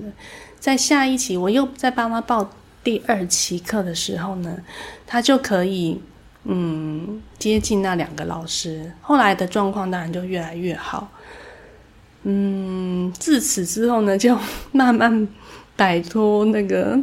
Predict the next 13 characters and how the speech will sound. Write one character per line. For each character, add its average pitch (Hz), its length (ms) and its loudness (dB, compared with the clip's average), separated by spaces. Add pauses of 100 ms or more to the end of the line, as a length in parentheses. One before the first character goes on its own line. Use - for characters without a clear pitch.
(160)
有 180 160 4
人 180 220 0
说 202 240 2
他 214 420 -4
很 165 240 -6
怕 196 240 -4
生 185 320 -4
的 180 80 -6
这 180 160 -6
个 170 460 -4 (240)
状 165 320 0
态 170 300 -4
了。 196 220 -4